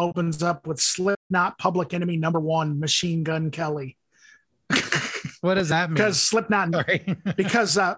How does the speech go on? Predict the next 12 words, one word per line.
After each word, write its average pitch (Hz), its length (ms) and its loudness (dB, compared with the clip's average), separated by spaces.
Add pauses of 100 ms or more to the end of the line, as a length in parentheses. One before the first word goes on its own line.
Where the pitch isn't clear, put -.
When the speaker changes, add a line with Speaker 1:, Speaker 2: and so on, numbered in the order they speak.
(100)
Speaker 1:
Machine 202 280 2
Gun 220 160 0
Kelly 185 280 0
had 165 160 -2
a 156 80 -4
little 165 160 -6
feud 160 380 -4
with 143 100 -4
Slipknot. 156 600 -2 (800)
Speaker 2:
The 151 320 -2
whole 170 360 2
band? 165 640 2